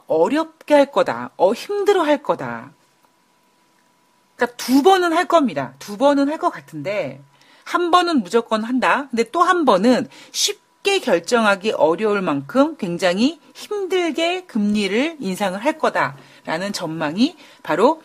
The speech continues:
이천십칠 년 돈다방 미쓰리에서 바라보고 있는 금리 인상의 전망입니다. 그리고 저는 또 하나 이미 미국은 이천십육 년도 십이월 달에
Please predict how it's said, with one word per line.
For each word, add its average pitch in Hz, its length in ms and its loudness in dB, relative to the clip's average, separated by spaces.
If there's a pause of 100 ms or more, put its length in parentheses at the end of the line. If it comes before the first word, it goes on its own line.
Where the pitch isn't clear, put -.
(240)
이천십칠 208 680 -2
년 240 220 2 (160)
돈다방 190 480 0
미쓰리에서 147 540 -8
바라보고 151 500 -8
있는 143 300 -4 (240)
금리 202 400 -4
인상의 151 380 -8
전망입니다. 151 760 -8 (1000)
그리고 226 240 -2
저는 196 500 -2
또 233 120 -2
하나 208 320 0 (420)
이미 240 280 4
미국은 190 600 -2 (180)
이천십육 269 640 2
년도 233 480 4
십이월 302 460 2
달에 233 460 0